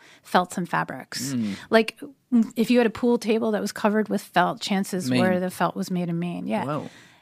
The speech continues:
Speaker 1: And these, so these were, like, small mill towns. Um,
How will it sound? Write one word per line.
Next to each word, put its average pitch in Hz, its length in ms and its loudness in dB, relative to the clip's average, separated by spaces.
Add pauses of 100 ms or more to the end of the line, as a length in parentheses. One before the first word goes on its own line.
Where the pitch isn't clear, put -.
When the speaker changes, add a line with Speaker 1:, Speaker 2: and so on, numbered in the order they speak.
(120)
Speaker 1:
And 294 100 6
these, 370 160 4
so - 180 -2
these 330 220 -4
were, - 80 -8
like, - 220 -6
small 190 340 -2
mill 233 260 -4
towns. 196 640 -8
Um, 185 560 -2